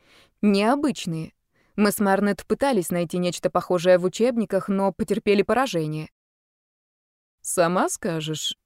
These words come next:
или это сделать мне?» меланхолично уточнил Криштан. Девица пожала плечами и продолжила молчать. До недавнего времени Рьяна жила под фамилией матери и работала помощницей дяди.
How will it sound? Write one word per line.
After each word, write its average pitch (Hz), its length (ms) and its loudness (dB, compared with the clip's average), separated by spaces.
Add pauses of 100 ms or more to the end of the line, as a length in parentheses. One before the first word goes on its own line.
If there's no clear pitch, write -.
или 202 260 2
это 202 220 4
сделать 202 440 0
мне?» 160 360 -4 (300)
меланхолично 175 720 0
уточнил 170 400 -4
Криштан. 170 500 -6 (800)
Девица 185 500 -2
пожала 180 380 4
плечами 214 720 -4
и 208 80 -2
продолжила 190 540 0
молчать. 226 600 -4 (1200)
До 180 220 2
недавнего 185 600 4
времени 220 580 0 (320)
Рьяна 226 480 2
жила 190 300 2
под - 160 -2
фамилией 190 540 2
матери 208 640 0
и 214 100 2
работала 208 460 4
помощницей 220 800 0
дяди. 151 420 -8